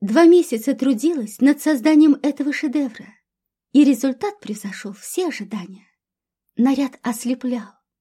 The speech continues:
Боги, Астория, какая же ты красавица! Это платье волшебно!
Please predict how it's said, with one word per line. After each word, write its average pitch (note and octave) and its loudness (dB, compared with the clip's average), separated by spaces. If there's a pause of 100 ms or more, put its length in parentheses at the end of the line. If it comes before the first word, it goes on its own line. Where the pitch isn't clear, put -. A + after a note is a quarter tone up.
(680)
Боги, A3 -2
Астория, C4+ -6 (680)
какая D4+ 0
же C#4+ -2
ты D4+ -2
красавица! C#4 -6 (600)
Это B3+ 0
платье B3+ -4
волшебно! B3+ -4